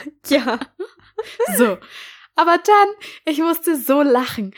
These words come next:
Speaker 1: Dann hat Bonnie auch nochmal das Blut von Matt gebraucht,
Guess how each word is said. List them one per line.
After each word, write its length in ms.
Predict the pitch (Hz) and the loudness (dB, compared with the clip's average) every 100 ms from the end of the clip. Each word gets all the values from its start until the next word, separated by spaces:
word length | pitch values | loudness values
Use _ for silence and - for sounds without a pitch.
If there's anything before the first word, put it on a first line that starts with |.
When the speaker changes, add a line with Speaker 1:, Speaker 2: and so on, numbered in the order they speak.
| - 226 | -10 -4
Speaker 1:
Dann 160 | 214 | -2
hat 220 | 247 - 262 | -2 -2 2
Bonnie 420 | 277 247 240 - | 2 2 -4 0
auch 240 | 285 359 370 | 2 2 2
nochmal 320 | 311 240 220 | 0 2 0
das 180 | 220 - | -2 -6
Blut 220 | 233 226 | -8 -8
von 160 | - 185 | -6 -6
Matt 180 | 202 - | -6 -6
gebraucht, 580 | 185 - 185 233 - | -10 -2 0 0 -2